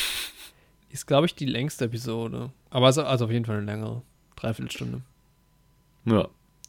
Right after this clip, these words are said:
Speaker 2: Ja, das Drehbuch von Jon Favreau.
Speaker 1: Mhm.
Speaker 2: Und die
Speaker 1: Ja, Regie
Speaker 2: Regie
Speaker 1: gemacht.
Speaker 2: von Peyton Reed.
Speaker 1: Ja, Peyton Reed.
Speaker 2: Kennt man.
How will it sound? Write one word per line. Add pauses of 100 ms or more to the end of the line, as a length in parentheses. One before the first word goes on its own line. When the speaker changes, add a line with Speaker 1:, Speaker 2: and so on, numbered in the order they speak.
(140)
Speaker 2:
Ja,
das
Drehbuch
von
Jon
Favreau. (1800)
Speaker 1:
Mhm. (1040)
Speaker 2:
Und
die
Speaker 1:
Ja,
Regie
Speaker 2:
Regie
Speaker 1:
gemacht.
Speaker 2:
von (520)
Peyton
Reed. (220)
Speaker 1:
Ja, (120)
Peyton
Reed. (840)
Speaker 2:
Kennt
man.